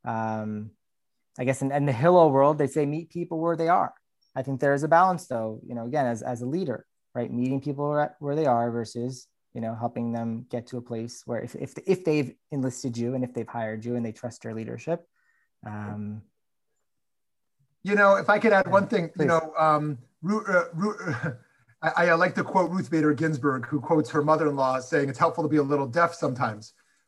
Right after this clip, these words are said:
Speaker 2: which is that you don't have to hear, you don't have to listen to every piece of feedback. And, um,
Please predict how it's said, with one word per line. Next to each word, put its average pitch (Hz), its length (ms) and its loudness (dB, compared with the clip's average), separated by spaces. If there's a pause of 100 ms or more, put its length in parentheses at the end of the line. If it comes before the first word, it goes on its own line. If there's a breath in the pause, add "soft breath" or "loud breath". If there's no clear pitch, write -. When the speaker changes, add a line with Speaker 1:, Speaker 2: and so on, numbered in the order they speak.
Speaker 2:
which 156 120 -4
is 165 100 -2
that 160 100 0
you 165 60 -2
don't 190 100 8
have 190 80 4
to 180 80 -4
hear, 175 320 2
you 170 80 -6
don't 196 100 4
have - 60 -4
to 185 60 0
listen 180 260 -2
to 160 40 2
every 156 160 2
piece 151 200 -6
of - 80 -4
feedback. 139 440 0 (640)
And, 160 400 2
um, 147 380 4